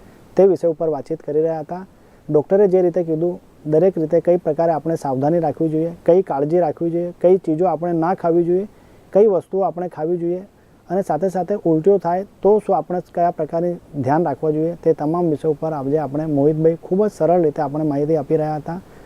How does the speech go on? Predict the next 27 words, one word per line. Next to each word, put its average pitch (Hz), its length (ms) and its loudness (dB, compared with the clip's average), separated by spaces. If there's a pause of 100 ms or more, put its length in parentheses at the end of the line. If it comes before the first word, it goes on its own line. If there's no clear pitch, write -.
(160)
આજે 151 200 4
આપણે 170 340 -2 (180)
હાઇપરટેન્શન 170 640 0
વિષય 151 240 -2
ઉપર 160 280 -4
વાતચીત 156 380 -4
કરી 151 200 -2
રહ્યા 160 140 2
હતા. 180 260 -10 (100)
કાલે 151 240 2
કોઈ 160 200 2
નવા 156 220 2
વિષય 160 240 0
સાથે 156 340 -8 (380)
ફરીવાર 170 340 4 (180)
આ 156 80 -2
કાર્યક્રમમાં 156 500 0
મળશું. 151 360 -4
ત્યાં 156 160 -2
સુધી 160 220 -2
જોતા 147 260 -2
રહો 160 180 2
બુલેટિન 151 420 2
ઇન્ડિયા, 151 380 -2 (160)
ભરોસો 151 320 2
ગુજરાતનો. 143 540 -2 (180)
નમસ્કાર. - 460 -4